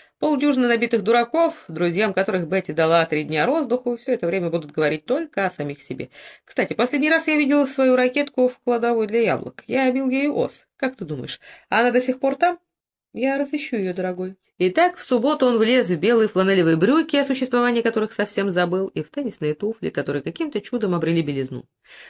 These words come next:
Спустился вниз и застал там Сильвию с двумя ракетками. «Это твоя», — сказала она, протягивая ему одну из них. Реджинальд скользнул взглядом по ракетке и вернул её Сильвии. «Что ты? Это настоящая ракетка, а моя была помесью арфы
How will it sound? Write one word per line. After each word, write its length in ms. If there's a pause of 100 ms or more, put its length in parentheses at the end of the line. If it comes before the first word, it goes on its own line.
(100)
Спустился 540
вниз 260
и 40
застал 340
там 160
Сильвию 360
с 40
двумя 260
ракетками. 640 (420)
«Это 160
твоя», — 340
сказала 500
она, 320 (180)
протягивая 540
ему 120
одну 240
из 140
них. 260 (440)
Реджинальд 500
скользнул 480
взглядом 500
по 80
ракетке 440
и 20
вернул 320
её 100
Сильвии. 500 (1000)
«Что 280
ты? 200 (260)
Это 160
настоящая 520
ракетка, 440
а 60
моя 180
была 240
помесью 460
арфы 420